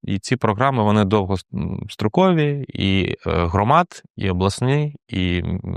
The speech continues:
міста, які там виділяють те, що ми можемо виділити. Бюджети у всі-, у всіх дефіцитні через військове П Д Ф О і через відсутність бізнесу. Попри те, що Миколаївщина стоїть на першому місці по відновленню бізнесу по податкам,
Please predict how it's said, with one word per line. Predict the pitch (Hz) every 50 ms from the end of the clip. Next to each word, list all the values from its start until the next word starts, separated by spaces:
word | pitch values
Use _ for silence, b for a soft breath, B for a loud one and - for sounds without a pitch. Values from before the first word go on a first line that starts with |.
| 85 87 87
міста, | 87 90 92 101 135 165 - - - 131 131 143 B B B B B B B B
які | - - 95 - - 123
там | 117 110 98 92
виділяють | 95 90 98 95 107 104 98 90
те, | - - 127
що | - - - 95
ми | 101 101 95
можемо | 98 107 110 113 107 85 95 90 85 82 82
виділити. | 80 87 82 78 - - - - - -
Бюджети | 107 110 104 104 147 151 - - 107
у | - 107
всі-, | 98 - - - 107 - -
у | -
всіх | 101 - - 104 85 82
дефіцитні | 82 107 139 156 - 156 - - 160 147 139 - 131 127 131 - _ B B B B B B
через | B - 110 101 104 101 98
військове | 101 101 - - - 104 101 98 98 95
П | - - 101 90
Д | 92
Ф | 90 - -
О | 98 98 95 90
і | 87
через | - - 92 87 90 82 90
відсутність | 90 85 - - 92 87 - 90 87 87 - - - - - 85 85
бізнесу. | 87 90 87 80 85 82 - - - 82 - B B B B B B
Попри | - 120 131 123 - 98 92 90
те, | - - 104 107
що | - - - 85
Миколаївщина | 87 90 87 - 92 92 98 98 95 90 - - - 87 87 87
стоїть | - - - 92 87 82 -
на | 87 87
першому | - - 95 95 87 - - 90 87 87
місці | 87 92 95 - - - 82
по | - 90 87
відновленню | 85 85 90 98 98 95 95 92 90 87 85
бізнесу | 87 117 160 165 156 151 143 131 - 127
по | 117 - 117 110
податкам, | - 113 104 110 104 101 - - 101 98 104